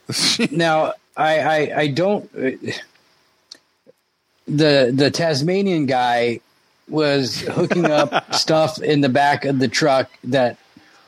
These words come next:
Speaker 2: they got from the rental place at the airport, and the bomb was set inside the truck, and he was hooking something up to the back of the truck, and then a shark got his leg
Speaker 1: Yeah. Same leg.
Speaker 2: where he got
Speaker 1: Yeah.
Speaker 2: same leg. And then,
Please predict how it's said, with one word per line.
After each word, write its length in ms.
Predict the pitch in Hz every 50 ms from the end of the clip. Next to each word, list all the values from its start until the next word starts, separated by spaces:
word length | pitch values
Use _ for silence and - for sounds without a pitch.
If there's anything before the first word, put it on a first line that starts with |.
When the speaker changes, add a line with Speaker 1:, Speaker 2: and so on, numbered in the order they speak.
| _ _ -
Speaker 2:
they 140 | 135 123 120
got 260 | 120 135 131 120 -
from 160 | - 131 123
the 80 | 123 120
rental 300 | 123 123 123 - 127 113
place 480 | 95 110 120 117 113 107 - - - -
at 220 | 127 123 117 -
the 100 | - -
airport, 480 | - 202 202 151 - 156 151 147 143 - _ - - - _ _ -
and 440 | 143 143 147 143 143 135 131 120 - _ _ _ _ _ _ _ _ _ _ _ _ _ _ - 143 135 -
the 160 | - 147 131 131
bomb 380 | 113 143 151 151 151 151 151 147
was 180 | 139 127 -
set 240 | - 170 151 127 -
inside 500 | - 151 160 160 - - 170 160 156 151
the 80 | 139 143
truck, 400 | - - 170 156 151 156 151 -
and 60 | 123 123
he 60 | 127
was 120 | 120 -
hooking 280 | - 196 190 - 180 151
something 400 | - 196 180 180 - 180 175 165
up 160 | 165 160 127
to 100 | - 147
the 80 | 131 113
back 320 | 98 131 139 143 135 -
of 40 | 135
the 60 | 127 117
truck, 360 | - - 147 143 143 - -
and 100 | 123 120
then 120 | 113 113
a 60 | 104 95
shark 460 | - - 180 175 170 170 151 - - _ - 117
got 220 | 107 135 139 135
his 260 | - 135 165 143 127 160
leg 420 | 170 156 151 139 139 135 143 139 - - - - 233 220
Speaker 1:
Yeah. 300 | 139 127 120 110 107 107 _ _ _ _ _ 113 - _ _ _ _
Same 320 | - - - 165 165 160 147
leg. 80 | 135 151 160
Speaker 2:
where 220 | 156 151 143 139
he 160 | 139 156 156
got 280 | 135 160 156 147 - -
Speaker 1:
Yeah. 40 | 120
Speaker 2:
same 280 | 117 113 - 165 185 196
leg. 320 | 170 147 131 139 147 131 _ _ _ - - - - - _ _ _ _ -
And 160 | 156 165 165 165
then, 300 | 165 160 156 151 127